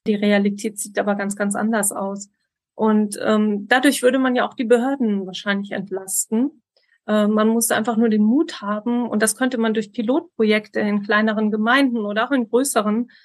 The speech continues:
äh, es gibt, äh, aufgeweckte, dynamische S-, Städte, die wollen das realisieren und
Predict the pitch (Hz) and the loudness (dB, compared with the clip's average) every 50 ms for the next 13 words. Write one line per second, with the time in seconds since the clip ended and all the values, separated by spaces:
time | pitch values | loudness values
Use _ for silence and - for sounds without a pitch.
0 | _ _ _ _ - 214 220 220 214 - 220 - - 190 - - _ - - - | _ _ _ _ -4 0 0 0 2 0 0 0 -2 -2 -4 -6 _ -6 -2 0
1 | 214 214 - - 247 247 - - 233 208 226 220 220 - 240 220 202 226 208 214 | 2 2 4 2 2 0 0 -4 0 0 0 -2 -2 -6 -8 -4 -2 2 2 4
2 | 214 220 226 233 208 - 226 214 - - - - 214 202 202 233 233 233 240 214 | 4 4 2 2 0 0 -2 -4 -4 -12 -10 -8 -8 -4 0 0 2 2 2 0
3 | 202 208 202 202 208 220 240 262 262 233 220 196 202 202 202 - 214 208 202 196 | 0 0 0 2 4 4 4 4 4 2 2 0 0 -2 -2 -2 -2 -2 -2 -2
4 | 196 202 202 - 196 208 214 226 233 233 226 - 202 202 202 202 202 - | -4 -6 -8 -6 -6 -4 -2 -2 -2 -2 -4 -4 -4 -4 -4 -4 -4 -8